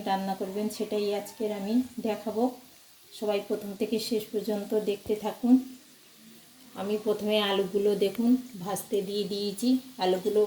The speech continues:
প্রায় আমার ভাজা হয়ে গেছে, এবার তুলে নেব।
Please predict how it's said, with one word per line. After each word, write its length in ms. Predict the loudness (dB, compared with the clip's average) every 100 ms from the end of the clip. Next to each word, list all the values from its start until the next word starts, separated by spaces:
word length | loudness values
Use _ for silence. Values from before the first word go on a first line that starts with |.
| 2
প্রায় 260 | 0 2 0
আমার 200 | -2 -2
ভাজা 280 | -2 0 0
হয়ে 200 | 2 0
গেছে, 280 | 0 0 2 4
এবার 200 | 4 2
তুলে 240 | 2 4 4 4
নেব। 160 | 6